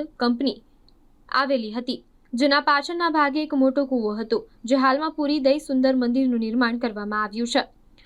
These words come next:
જો કે, નિસંતાન દંપતીઓ અહીંથી નિરાશ થઈને પાછા ગયા નથી. નાગ નાગેશ્વરીના આશીર્વાદથી તેઓના ઘરે અવશ્ય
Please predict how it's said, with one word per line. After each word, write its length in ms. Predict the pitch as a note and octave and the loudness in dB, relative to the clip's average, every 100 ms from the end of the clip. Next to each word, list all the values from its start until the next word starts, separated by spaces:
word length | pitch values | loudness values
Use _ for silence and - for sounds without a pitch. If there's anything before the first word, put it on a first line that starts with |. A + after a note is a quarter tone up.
| _ _ | _ _
જો 180 | A3+ C#4+ | -2 0
કે, 320 | C#4+ C4+ E4 - _ _ _ _ _ _ | 4 2 2 -6 _ _ _ _ _ _
નિસંતાન 600 | B3+ D4+ D#4 D4 C#4+ C#4 | 2 2 2 2 2 2
દંપતીઓ 500 | A#3+ B3 C#4+ C#4 C4+ | 0 0 0 2 0
અહીંથી 400 | C#4 A#3+ B3 C4+ | 0 0 0 2
નિરાશ 400 | A#3+ A#3 A#3+ C4 | 2 2 2 0
થઈને 300 | C#4 C4 B3 | -2 -2 -2
પાછા 380 | C4 A#3+ A3 A#3+ | 0 0 0 -4
ગયા 260 | A3 A3+ C4 | -2 0 2
નથી. 340 | C4+ C4+ D#4+ - _ - | 0 -2 -8 -12 _ 0
નાગ 300 | C4 D4 D#4 | 4 4 2
નાગેશ્વરીના 760 | D4+ C#4+ C#4 D#4 D#4 D4 C#4+ | 0 0 -2 -2 -2 0 0
આશીર્વાદથી 720 | C4 C4 B3 A#3+ B3 C#4 C4+ D4 | 0 0 -2 0 0 0 -4 -2
તેઓના 380 | B3+ A#3+ A#3+ | -2 0 -2
ઘરે 400 | G#3+ C4 A#3+ C4 - - | 0 2 4 2 -2 -6
અવશ્ય 520 | - B3+ D#4+ D#4 D4 | 0 2 2 2 0